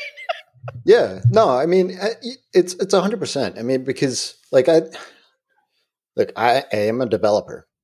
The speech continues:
and there was, like, that's what I grew up with, and that's what I started my career as. And I learned a long time ago that it's just syntax, right? Like, if you understand the methods,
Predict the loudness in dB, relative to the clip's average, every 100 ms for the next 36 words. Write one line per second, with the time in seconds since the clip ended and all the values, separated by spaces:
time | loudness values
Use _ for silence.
0 | _ -8 -6 -4 2 4 4 0 -8 -8
1 | -6 -2 0 0 0 2 4 2 0 2
2 | 2 2 -4 -14 -14 _ _ -16 -14 -6
3 | -2 -2 0 0 0 0 -4 -4 2 2
4 | 2 -6 -8 -12 -20 _ _ _ _ -2
5 | 0 0 -2 -6 -10 -18 _ _ _ _
6 | _ _ -10 -10 -2 4 4 4 4 2
7 | 2 0 4 4 4 0 0 0 2 0
8 | 0 -2 -2 -4 -2 -2 0 -2 -6 -6
9 | -8 -8 -10 -16 -18 _ _ -6 -6 -2
10 | -4 -4 -6 2 2 4 0 0 0 0
11 | 0 0 2 2 2 -2 -2 -6 -16 -18